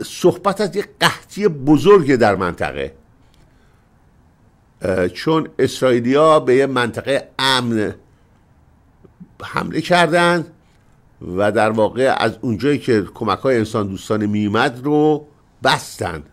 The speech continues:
با این حمله و اردن هم بهشون شدیداً، اه، حمله کرد. نه اینکه حمله نظامی، حمله، اه، به اصطلاح گفتاری،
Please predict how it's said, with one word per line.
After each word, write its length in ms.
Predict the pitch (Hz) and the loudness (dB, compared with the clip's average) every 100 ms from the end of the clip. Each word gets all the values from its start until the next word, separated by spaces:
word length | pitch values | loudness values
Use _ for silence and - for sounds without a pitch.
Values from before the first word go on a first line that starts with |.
| - | -6
با 100 | 90 | -4
این 120 | 92 | -4
حمله 400 | 78 85 71 58 - _ _ _ _ _ _ _ _ - 147 | -6 -10 -10 -10 -14 _ _ _ _ _ _ _ _ -20 -10
و 280 | - - - | -4 -4 0
اردن 380 | 135 113 151 160 | 2 4 4 2
هم 100 | 156 | 0
بهشون 240 | - 131 | -2 -4
شدیداً، 600 | - 113 110 123 139 135 - _ _ _ _ _ _ _ | -2 -2 0 0 0 -2 -10 _ _ _ _ _ _ _
اه، 240 | 71 82 80 | -8 -6 -8
حمله 500 | 76 92 95 104 117 | -10 -8 -4 -2 -2
کرد. 300 | 85 67 - _ _ - _ _ _ _ _ _ - _ _ - | -4 -10 -18 _ _ -20 _ _ _ _ _ _ -20 _ _ -4
نه 100 | 131 | -2
اینکه 200 | 127 117 | 0 -2
حمله 400 | 104 92 101 92 | -4 -2 0 0
نظامی، 680 | 101 92 98 90 95 87 - _ _ - - | 0 -2 -2 -2 -4 -6 -12 _ _ -20 -18
حمله، 680 | - - 92 107 107 95 - - | -12 -8 -4 0 0 0 -6 -10
اه، 360 | 85 80 78 82 - | -8 -6 -8 -12 -14
به 60 | |
اصطلاح 260 | - - 98 | -14 -8 -4
گفتاری، 640 | 101 - 110 95 101 - | -4 -4 0 2 2 -6